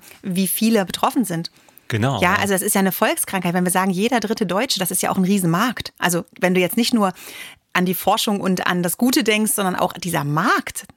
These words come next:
Speaker 1: der dahinter steckt.
Speaker 2: Wahnsinn,
Speaker 1: Wahnsinn.
Speaker 2: ja, auf jeden Fall. Äh, du hattest eben auch, ähm, ich bin jetzt gerade im Kopf, äh, durch unsere Hausapotheke gegangen,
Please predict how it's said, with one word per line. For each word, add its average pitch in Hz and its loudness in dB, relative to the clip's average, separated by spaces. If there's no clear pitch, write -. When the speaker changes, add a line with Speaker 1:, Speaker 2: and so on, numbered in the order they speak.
Speaker 1:
der 180 2
dahinter 165 2
steckt. - -6
Speaker 2:
Wahnsinn, 110 -4
Speaker 1:
Wahnsinn. 185 2
Speaker 2:
ja, 151 -4
auf - -18
jeden 113 -12
Fall. 101 -4
Äh, 123 4
du 113 0
hattest 214 -2
eben 208 -2
auch, 180 -2
ähm, 131 -2
ich - -8
bin 151 4
jetzt 147 0
gerade 151 0
im 156 -4
Kopf, - -2
äh, 131 0
durch 135 0
unsere 139 0
Hausapotheke - -2
gegangen, 101 0